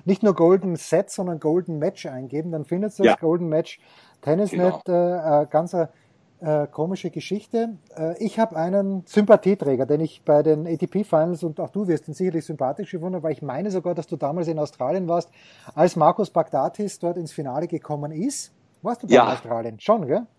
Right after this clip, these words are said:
Speaker 2: Natürlich war ich dort und es war ganz, ganz großartig. Niemand hat damit gerechnet. Es war ja so, dass natürlich,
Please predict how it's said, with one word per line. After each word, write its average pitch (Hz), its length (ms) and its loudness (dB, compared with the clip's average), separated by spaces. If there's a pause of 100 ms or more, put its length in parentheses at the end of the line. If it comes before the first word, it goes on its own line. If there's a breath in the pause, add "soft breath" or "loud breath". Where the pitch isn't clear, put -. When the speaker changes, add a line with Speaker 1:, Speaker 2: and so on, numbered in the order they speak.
(380)
Speaker 2:
Natürlich 190 680 2
war 131 240 0
ich - 160 -10
dort 147 260 -2
und 147 140 -6
es 139 160 -8
war 147 140 2
ganz, 156 280 0
ganz 156 220 -2
großartig. 156 540 0
Niemand 151 300 -2
hat 156 180 -6
damit 147 240 -6
gerechnet. 131 560 -4
Es 127 160 -12
war 147 80 2
ja 175 100 2
so, 160 220 2
dass 160 240 2
natürlich, 160 400 0